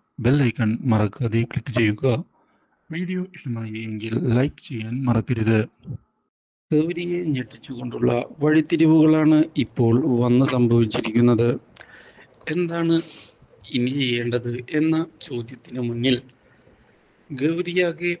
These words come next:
പകച്ചു നിൽക്കുമ്പോഴാണ് പഴയകാല കാര്യങ്ങളെല്ലാം സംസാരിക്കുന്നതിനായി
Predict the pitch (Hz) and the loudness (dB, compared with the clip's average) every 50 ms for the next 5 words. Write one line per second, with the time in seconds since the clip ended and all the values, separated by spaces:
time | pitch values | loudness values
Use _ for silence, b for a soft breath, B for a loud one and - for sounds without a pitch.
0 | _ _ - 127 107 110 117 113 - 143 131 123 120 117 - 117 117 113 113 123 | _ _ -12 -10 -8 -8 -8 -8 -8 -6 -4 -4 -4 -4 -6 -8 -6 -4 -4 -4
1 | 120 117 120 117 117 117 117 117 117 110 - _ _ _ _ _ - 151 156 165 | -4 -2 -2 0 0 0 0 -2 -4 -6 -12 _ _ _ _ _ -8 -6 -2 0
2 | 175 175 170 175 175 170 170 175 160 147 131 120 113 117 113 117 117 117 117 113 | 0 -2 -2 -2 -4 -4 -4 -4 -4 -4 -4 -4 -4 -4 -6 -6 -4 -2 0 0
3 | 113 113 117 117 120 - - - - 135 143 151 147 160 160 156 151 156 147 156 | 2 2 2 0 0 -2 -4 -4 -2 2 2 2 2 2 0 2 2 0 2 2
4 | 156 156 160 147 156 151 156 156 151 147 143 151 | 4 4 4 4 4 4 4 4 4 4 4 2